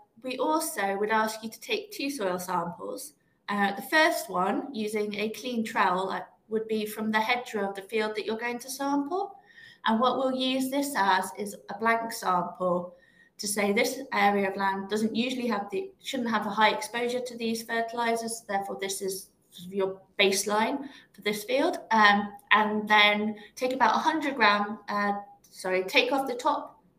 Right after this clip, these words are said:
vegetation layer and about five centimetres down, and then underneath that take about a hundred grams of soil down to a depth of about ten centimetres and just pop it in the bag.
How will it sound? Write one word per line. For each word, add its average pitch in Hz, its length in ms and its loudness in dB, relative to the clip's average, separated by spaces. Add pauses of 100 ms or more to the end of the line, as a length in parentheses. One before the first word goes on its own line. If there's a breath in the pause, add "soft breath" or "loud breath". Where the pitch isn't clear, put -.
(180)
vegetation 220 600 4
layer 185 240 2
and 190 80 -4
about 196 320 2
five 285 200 2
centimetres 311 640 -6
down, 339 360 2 (400 loud breath)
and 214 160 2
then 208 400 2 (320)
underneath 220 440 -2
that 196 220 -2
take 196 240 -6
about 202 220 -2
a 202 40 -2
hundred 220 320 2
grams 196 340 2
of 190 120 -8
soil 180 560 -2 (280 soft breath)
down 202 220 4
to 202 100 0
a 190 40 0
depth - 300 0
of 190 100 -10
about 185 300 0
ten 196 220 -4
centimetres 190 960 -8
and 208 140 -4
just 196 200 -4
pop 196 200 2
it 185 100 -6
in 185 120 -6
the 180 60 -6
bag. 170 340 4